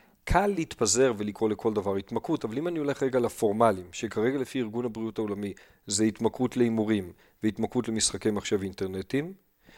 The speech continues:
וכולל עוד שניים קשורים אחד לשני שכנראה ייכנסו בשנה הקרובה, שזה התמכרות למין ופורנוגרפיה,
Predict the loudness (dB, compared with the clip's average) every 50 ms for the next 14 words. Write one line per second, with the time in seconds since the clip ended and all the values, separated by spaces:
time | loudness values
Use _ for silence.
0 | -20 _ -2 -2 -2 0 2 2 2 4 4 4 4 4 2 0 -2 -8 _ _
1 | -2 0 0 0 0 -2 -4 -6 -6 -4 0 2 4 4 4 2 -2 -4 -8 -12
2 | -16 _ -10 -6 -2 0 0 0 0 0 0 0 0 0 -2 -4 -4 -4 -4 -4
3 | -4 -4 -6 -4 -4 -2 0 2 2 2 2 0 -2 -2 0 0 2 2 4 2
4 | 2 0 -2 -6 -10 -8 -6 -4 0 0 0 -2 -2 -4 -6 -4 -4 -6 -6 -8
5 | -12 -18 _ _ _ -8 -6 -2 -2 -2 -2 -2 -4 -4 -4 -6 -6 -4 -4 -4
6 | -4 -4 -6 -6 -6 -4 -4 -4 -4 -6 -2 -2 -2 -2 -2 -4 -4 -2 -2 -2